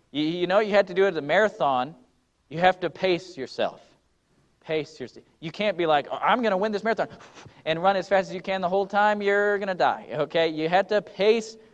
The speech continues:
yourself. Take it slow. You gotta bring it down to a light jog. You gotta, you gotta pace yourself if you're gonna, if you're gonna finish. I mean, you can sprint, and you're not gonna make it very long. No, you're not gonna make it very long. You've gotta pace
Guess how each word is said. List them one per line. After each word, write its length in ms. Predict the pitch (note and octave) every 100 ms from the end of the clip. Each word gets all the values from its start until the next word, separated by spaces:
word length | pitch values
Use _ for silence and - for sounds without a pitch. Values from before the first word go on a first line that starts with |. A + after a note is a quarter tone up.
| _
yourself. 640 | D#3 D#3+ - F3 E3 A#2+ - - _ _ _ _ _ _
Take 280 | - E3+ F#3+
it 240 | G3 G3+ -
slow. 720 | - E3 D#3+ F3 F3 C#3 F#2
You 160 | G2+
gotta 260 | C3 C#3 A#2+ - _
bring 160 | - D#3+
it 80 | D#3
down 180 | D#3 D#3
to 120 | D3+
a 20 |
light 280 | C#3 E3 E3
jog. 480 | D3 D3+ A#2+ D#2+ A2+
You 60 |
gotta, 260 | B2 C#3+ C3 - _ -
you 100 | A#2+
gotta 160 | D3+
pace 260 | D3 G#3+ A3
yourself 340 | D#3 D#3+ C#3
if 160 | C#3 D3+
you're 100 | E3
gonna, 120 | F3 D3+
if 140 | D3+
you're 80 | E3
gonna 200 | G#3 D#3+
finish. 440 | A#3 A3 B2+ - - _ _ _
I 80 | D3+
mean, 100 | E3+
you 60 |
can 140 | G3+ F3+
sprint, 480 | - A3+ A3 F#3+ - _ _ _
and 240 | D3+ E3+ F3+
you're 100 | G3+
not 180 | G#3+
gonna 100 | F#3+
make 220 | F#3 A#3+ F#3+
it 80 |
very 220 | D#3 D#3+ D#3
long. 320 | F3+ F#3+ - - _ _ _ _ -
No, 100 | D3+
you're 160 | D3
not 160 | F3+ E3+
gonna 100 | D#3+
make 160 | F3
it 60 | E3+
very 160 | D3+ C#3+
long. 220 | E3 D3
You've 160 | B2
gotta 160 | C#3+ C#3+
pace 360 | C#3+ F3+ E3+